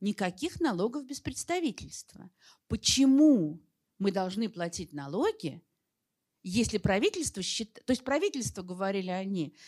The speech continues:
считает нас достаточно умными, чтобы зарабатывать деньги, но недостаточно умными, чтобы голосовать? Почему это так? Нет, мы делать этого не будем. А, это начало дев-, двадцатого века.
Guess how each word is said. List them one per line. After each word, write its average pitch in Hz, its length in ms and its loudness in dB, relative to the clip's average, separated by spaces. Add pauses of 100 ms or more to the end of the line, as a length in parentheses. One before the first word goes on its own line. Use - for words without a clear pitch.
(100)
считает 240 540 0
нас 196 180 -2
достаточно 202 520 -4
умными, 208 460 2
чтобы 190 220 -8
зарабатывать 240 640 -2
деньги, 156 560 -12 (520)
но 208 60 4
недостаточно 254 600 4
умными, 359 300 4
чтобы 302 240 -8
голосовать? 302 800 -2 (520)
Почему 269 360 2
это 131 220 -10
так? - 200 -16 (520)
Нет, 254 380 10 (800)
мы 277 160 4
делать 370 380 4
этого 269 260 0
не 202 320 0
будем. 175 680 -8 (800)
А, 196 300 0
это 285 180 4
начало 185 580 2
дев-, 160 320 -10
двадцатого 165 580 -2
века. 156 440 -2